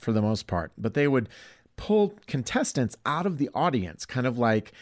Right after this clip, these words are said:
uh, The Price is Right and Bob Barker used to do. And they pulled, um, two women out who came up and they were just giddy,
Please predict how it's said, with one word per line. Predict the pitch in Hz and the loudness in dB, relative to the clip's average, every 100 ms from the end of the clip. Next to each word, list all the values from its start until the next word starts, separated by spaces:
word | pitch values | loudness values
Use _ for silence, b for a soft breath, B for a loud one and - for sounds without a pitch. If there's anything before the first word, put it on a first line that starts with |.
| B B | B B
uh, | 113 107 | 0 2
The | 98 | 0
Price | - 120 110 | 0 0 2
is | 104 90 | -2 0
Right | 98 98 110 | 2 2 0
and | 95 | 0
Bob | 101 95 | 2 2
Barker | 87 110 - 98 | 2 0 0 -2
used | 90 90 - | 0 -2 -2
to | 90 | -4
do. | 82 78 80 - B B B - | -4 -4 -6 -10 B B B -4
And | 110 104 | 0 2
they | 110 | 0
pulled, | 101 - 135 135 117 - | -2 0 2 2 -2 -2
um, | 113 113 110 110 - | 0 0 -2 -6 -6
two | - 196 | 0 2
women | 208 254 139 | 2 2 2
out | 92 85 - | 0 -2 -4
who | 123 123 117 B B B | 0 2 0 B B B
came | 160 156 | 0 2
up | 113 110 | 2 2
and | 117 | 0
they | 117 | 2
were | 131 | 0
just | 113 117 101 | -2 -6 -6
giddy, | 107 170 135 110 | -2 2 4 2